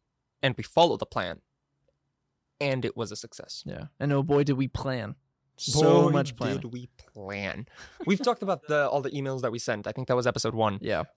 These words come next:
Speaker 1: Um, we started sending emails December first. Uh, we sent emails all the way till December twentieth,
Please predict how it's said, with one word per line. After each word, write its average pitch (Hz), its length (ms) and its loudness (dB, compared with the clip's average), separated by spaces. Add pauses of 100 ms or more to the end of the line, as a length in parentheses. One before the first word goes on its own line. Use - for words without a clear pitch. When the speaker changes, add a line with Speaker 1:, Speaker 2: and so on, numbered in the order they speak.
Speaker 1:
Um, 127 580 2 (760)
we 135 120 -4
started 127 320 2
sending 135 220 0
emails 139 240 0
December 135 240 -2
first. - 560 0 (120)
Uh, 123 240 2
we 123 80 -2
sent 127 280 -2
emails 127 320 -2
all 127 120 2
the 127 60 0
way 123 180 0
till 185 240 2
December 139 280 -6
twentieth, 151 440 -6